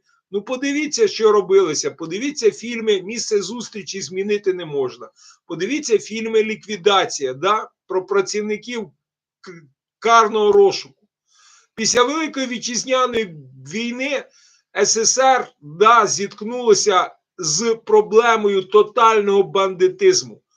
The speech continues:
Тотального бандитизму. Країна просто тонула в крові,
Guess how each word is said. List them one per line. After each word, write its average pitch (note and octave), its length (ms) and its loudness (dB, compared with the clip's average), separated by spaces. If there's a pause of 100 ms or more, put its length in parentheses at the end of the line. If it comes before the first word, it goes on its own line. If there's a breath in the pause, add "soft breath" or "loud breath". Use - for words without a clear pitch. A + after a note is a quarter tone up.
(240)
Тотального A3 720 4
бандитизму. F3+ 960 -2 (1080)
Країна A#3+ 580 2
просто A#3+ 460 -6
тонула A3 580 2
в - 160 -10
крові, F#3+ 640 2